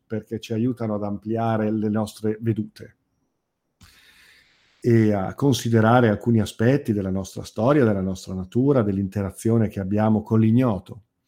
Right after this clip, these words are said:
e con dimensioni altre della realtà, dello spazio-tempo, della nostra stessa coscienza. Tutto questo può ispirare una visione più ampia e quindi anche un'espansione della coscienza, una visione più ampia delle cose, se non ci facciamo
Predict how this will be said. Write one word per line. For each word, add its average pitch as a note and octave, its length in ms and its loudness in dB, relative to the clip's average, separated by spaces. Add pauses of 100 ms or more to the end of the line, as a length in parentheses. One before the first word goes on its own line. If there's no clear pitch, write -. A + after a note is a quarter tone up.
(460)
e A#2 100 -6
con A#2+ 200 4
dimensioni B2+ 600 4
altre A2 360 -2
della G2 180 -4
realtà, G2 460 -2
dello F#2+ 180 -4
spazio-tempo, G#2 720 -6
della G2+ 160 -2
nostra A2 320 -4
stessa G2+ 360 -14
coscienza. A2+ 580 -14
Tutto C#3+ 200 -6
questo D3+ 360 2
può C#3+ 300 8
ispirare C#3 840 0
una G#2+ 200 0
visione A2 420 0
più G#2+ 180 -4
ampia G3 360 2
e F#3 40 -4
quindi B2 300 4
anche E3 300 0
un'espansione G2+ 640 -4
della G2 160 -8
coscienza, C#3+ 520 -4
una A#2+ 140 6
visione A#2 480 4
più G#2+ 180 -6
ampia G#2 220 -6
delle G2+ 180 -8
cose, E3 380 0
se A2+ 120 -4
non A2 140 0
ci A2 140 -12
facciamo B2+ 560 0